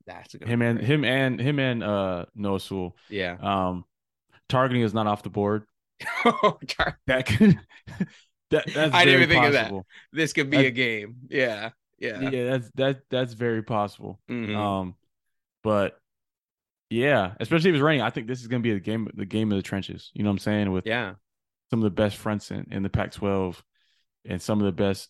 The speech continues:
Speaker 2: um, like I said, linebackers and running backs in, in the country. It's gonna be really exciting. I just hope the boys just come out on fire. Like, I already know when it comes to, um,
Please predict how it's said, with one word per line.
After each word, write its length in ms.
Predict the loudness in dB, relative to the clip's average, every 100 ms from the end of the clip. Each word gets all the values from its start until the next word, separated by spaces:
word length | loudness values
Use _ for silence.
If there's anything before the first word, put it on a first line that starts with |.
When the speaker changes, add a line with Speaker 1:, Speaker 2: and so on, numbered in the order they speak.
| -8
Speaker 2:
um, 380 | -6 -6 -8 -12 _ _ -14
like 100 | -10
I 20 |
said, 160 | -8
linebackers 680 | -2 0 0 -2 -2 -6 -6
and 240 | -8 -8 -4
running 220 | -4 -2
backs 340 | -2 -2 -6
in, 120 | -6
in 160 | -6 -6
the 80 | -8
country. 500 | -6 -6 -6 -8 -10 _ _ _ _
It's 240 | -20 _
gonna 120 | -2 0
be 40 |
really 240 | 2 2
exciting. 480 | 2 0 0 2 2
I 80 | -2
just 120 | -2
hope 220 | -2 -2 _ _ _ _ _ -8
the 100 | -6
boys 360 | 0 2 2
just 200 | 0 -8
come 200 | -6 -2
out 140 | 0 0
on 100 | 0
fire. 280 | -2 0 0
Like, 140 | 0
I 40 |
already 200 | 2 4
know 280 | 4 2 0 _ _ _ _ _ _ _ _ _ _ _ _
when 160 | -10 -10
it 140 | -8
comes 240 | -8 -8 -8
to, 160 | -4
um, 380 | -2 -2 -4 -10